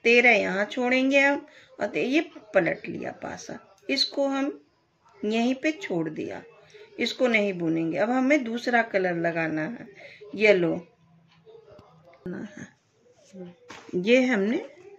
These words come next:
येलो धागा इसमें लगा लिया और इसको क्या करेंगे, दिखे ना, इसके ऊपर करके और ऐसे बनाते चले जाएंगे। ये इसके ऊपर अब हो गया, ये फिर इसके ऊपर लगाएंगे।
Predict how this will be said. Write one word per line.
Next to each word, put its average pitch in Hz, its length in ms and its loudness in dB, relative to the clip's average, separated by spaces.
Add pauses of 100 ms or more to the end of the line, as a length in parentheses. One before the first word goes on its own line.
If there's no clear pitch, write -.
(220)
येलो 202 340 6 (680)
धागा 214 420 2
इसमें 233 320 -2
लगा 180 320 2
लिया 226 260 0 (680)
और 202 160 4
इसको 254 360 0
क्या 277 220 2
करेंगे, 233 520 -2 (220)
दिखे 208 440 -2
ना, 240 160 0 (300)
इसके 214 260 -2
ऊपर 190 340 0
करके 175 440 -4 (640)
और - 180 -2
ऐसे 254 340 0
बनाते - 440 -4
चले 220 320 -2
जाएंगे। 214 460 -2 (840)
ये 226 140 2 (180)
इसके 233 320 -2
ऊपर 247 340 2
अब 254 220 -2
हो 254 180 -2
गया, 311 180 -4 (1040)
ये 180 200 -4 (800)
फिर 302 160 4
इसके 302 280 0
ऊपर 262 260 0
लगाएंगे। 220 680 0